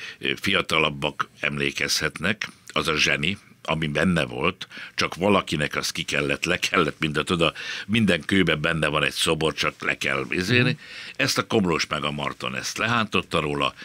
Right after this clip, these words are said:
Speaker 1: és akkor megjelent az a Hofi Géza. Akivel aztán nekem semmi találkozási pontom nem volt, mert én elmentem színésznek, a Géza meg volt a Hofi Géza. És akkor, amikor a Madár Színházba szerződtem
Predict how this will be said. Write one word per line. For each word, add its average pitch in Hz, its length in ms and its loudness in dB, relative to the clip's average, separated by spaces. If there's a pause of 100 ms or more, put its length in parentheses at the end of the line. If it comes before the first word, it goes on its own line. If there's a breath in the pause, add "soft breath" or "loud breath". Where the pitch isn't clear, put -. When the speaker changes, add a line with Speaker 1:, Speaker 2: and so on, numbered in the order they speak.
(160 loud breath)
Speaker 1:
és - 80 -4
akkor 76 220 -4
megjelent 67 480 -4
az 73 180 -2
a 67 40 -2
Hofi 65 280 -6
Géza. 64 420 -6 (960 loud breath)
Akivel 165 440 4
aztán 151 320 2
nekem 151 260 2
semmi 139 320 4
találkozási 90 680 4
pontom 80 380 0
nem 127 200 2
volt, 135 180 2
mert 117 120 2
én 110 100 2
elmentem 71 440 -2
színésznek, 131 720 0
a 117 100 -2
Géza 76 380 -4
meg 71 160 -4
volt 73 260 -4
a 80 40 -2
Hofi 67 320 -6
Géza. 58 460 -6 (1040 loud breath)
És 110 200 2
akkor, 113 300 4
amikor 92 300 2
a 87 40 2
Madár 107 360 2
Színházba 73 460 0
szerződtem 76 680 -2